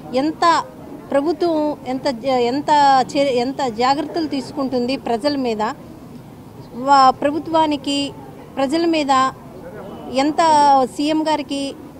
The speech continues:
ఎంత అవగాహన ఉంది అన్నది మనం ఒకసారి గమనించాలి. ఇంత చక్కనైన ప్రభుత్వం జగన్మోహన్ రెడ్డి గారి దగ్గర మాత్రమే మన ఇండియాలోన ఎక్కడ చూసుకున్నా సరే, మన ఆంధ్రప్రదేశ్లో మాత్రమే ఇలాంటి ఒక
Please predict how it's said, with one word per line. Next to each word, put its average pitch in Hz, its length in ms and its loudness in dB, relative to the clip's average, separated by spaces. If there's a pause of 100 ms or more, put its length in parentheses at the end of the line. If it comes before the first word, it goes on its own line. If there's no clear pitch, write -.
(100)
ఎంత 277 200 -2
అవగాహన 285 560 0
ఉంది 262 260 -2
అన్నది 247 340 -4
మనం 247 220 -4
ఒకసారి 247 380 -4
గమనించాలి. 233 680 0 (840)
ఇంత 311 200 0
చక్కనైన 339 580 -2
ప్రభుత్వం 294 540 -2 (220)
జగన్మోహన్ 269 520 0
రెడ్డి 254 240 -2
గారి 233 300 2
దగ్గర 226 140 0
మాత్రమే 240 600 -2 (520)
మన 262 300 0 (180)
ఇండియాలోన 269 680 4
ఎక్కడ 247 440 -2
చూసుకున్నా 269 420 0
సరే, 247 320 0 (260)
మన 220 140 -2
ఆంధ్రప్రదేశ్లో 247 720 -2
మాత్రమే 226 540 -2 (460)
ఇలాంటి 311 420 2
ఒక 262 480 4